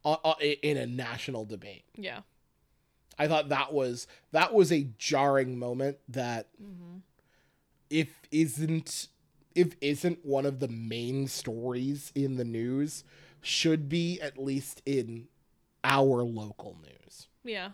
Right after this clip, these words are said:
Speaker 2: No, I think, I think it's definitely one of the top moments, and I think it's a perfect time to shift to Joe's performance
Speaker 1: Yes.
Speaker 2: because, like you said,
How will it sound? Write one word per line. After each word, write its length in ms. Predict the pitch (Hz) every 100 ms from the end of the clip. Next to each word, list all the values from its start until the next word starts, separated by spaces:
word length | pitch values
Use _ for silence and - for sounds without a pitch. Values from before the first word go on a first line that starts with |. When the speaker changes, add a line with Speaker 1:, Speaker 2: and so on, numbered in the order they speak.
| -
Speaker 2:
No, 180 | 240 208
I 120 | 220
think, 220 | 247 220
I 180 | - 220
think 180 | 220 208
it's 120 | 202
definitely 340 | 190 190 185
one 120 | 185
of 60 | 180
the 80 | 185
top 240 | 185 -
moments, 500 | 180 175 170 180 -
and 140 | 190 190 - - - _ -
I 80 | 226
think 160 | 247
it's 120 | 240
a 40 | 214
perfect 460 | - 240 233 214 - _ _
time 420 | - - 196 185 196
to 120 | 208
shift 400 | - 214 196 - - - -
to 280 | - 233 208
Joe's 840 | 180 196 190 180 170 170 - - _
performance 720 | - 196 - 190 - 113 214
Speaker 1:
Yes. 180 | 277 247
Speaker 2:
because, 720 | 220 208 233 214 214 214 - - - - _ _ _ 214
like 260 | 226 220
you 120 | 254 269
said, 380 | 254 208 214